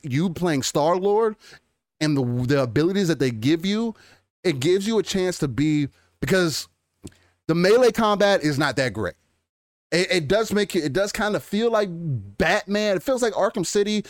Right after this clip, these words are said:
Spider-Man at some points, but then at the same time, it doesn't. It doesn't feel as crisp. And I don't think that they're meant for it to feel like that, because Star-Lord uses guns, right? Um, he uses blasters. That's, that's his main thing. He flies around. He supports the team. It's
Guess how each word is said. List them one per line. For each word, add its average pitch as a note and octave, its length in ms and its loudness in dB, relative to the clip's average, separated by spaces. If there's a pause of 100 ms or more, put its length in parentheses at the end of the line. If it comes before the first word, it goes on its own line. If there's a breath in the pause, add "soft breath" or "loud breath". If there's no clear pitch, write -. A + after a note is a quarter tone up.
(100)
Spider-Man G3+ 720 0
at F3 100 -2
some G3+ 240 -2
points, - 480 -4 (360 loud breath)
but D#3+ 280 0
then F3+ 120 2
at E3 100 -4
the C#3 100 -6
same F#3+ 320 -2
time, F#3 440 -2
it C#3 160 -2
doesn't. A2 360 -4 (200)
It C#3 40 -2
doesn't D#3+ 200 0
feel E3+ 140 0
as C#3+ 120 -2
crisp. - 560 -6 (260 loud breath)
And F3+ 100 2
I F3+ 60 4
don't G#3 180 0
think G3 140 0
that F3 100 0
they're E3 120 2
meant D3+ 300 0
for E3 180 0
it C#3+ 60 -8
to C3 60 -4
feel F#3 220 0
like F#3+ 220 0
that, G#3 220 0
because G#3+ 180 -4
Star-Lord A#3+ 360 0
uses G3 260 -2
guns, D#3+ 440 -4
right? C3 260 0 (300 loud breath)
Um, C#3+ 360 0
he D#3+ 80 0
uses G3 220 0
blasters. C#3+ 460 -2
That's, D3 160 -4
that's D3+ 220 -2
his E3+ 100 -2
main E3+ 260 0
thing. G#2 260 -4
He B2 80 -4
flies D#3+ 340 -2
around. E3+ 500 -2 (180 loud breath)
He E3+ 100 -2
supports - 460 -2
the C#3+ 100 0
team. F2 340 -4 (240 loud breath)
It's F3 260 0